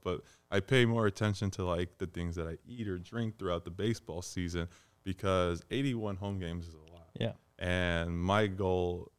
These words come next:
Speaker 1: is to never miss any of those eighty-one home games or more. And so I, you know, pay attention because you, you know, you don't wanna come across where, like, those factors where you can't control if, you know, you get food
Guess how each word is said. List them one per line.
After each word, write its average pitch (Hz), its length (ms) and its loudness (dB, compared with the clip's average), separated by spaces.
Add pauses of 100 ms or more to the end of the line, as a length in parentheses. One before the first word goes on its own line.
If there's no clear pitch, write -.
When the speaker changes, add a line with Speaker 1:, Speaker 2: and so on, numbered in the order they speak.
Speaker 1:
is 90 220 -4
to 85 200 -6
never 113 360 2
miss - 440 -8 (140)
any 117 240 2
of 90 200 0
those 82 560 -4
eighty-one 87 440 -2
home 82 280 -4
games 82 600 -8
or 107 220 4
more. 90 380 4 (280)
And 92 180 2
so 90 520 4 (440)
I, 92 480 4 (240)
you 117 140 2
know, 107 220 4
pay 110 240 4
attention 104 640 2
because 90 500 0
you, 95 260 -2
you 95 80 -8
know, 90 140 -2
you 90 80 2
don't 92 140 2
wanna 90 180 2
come 90 220 -2
across 85 460 0
where, 87 220 -4
like, 80 200 -4 (960)
those 98 260 4
factors 107 540 4
where 98 160 4
you 95 160 0
can't 107 280 -2
control 107 720 2
if, 95 640 -4
you 101 100 -12
know, 90 140 -4
you 90 140 -8
get 90 160 -14
food 156 200 -12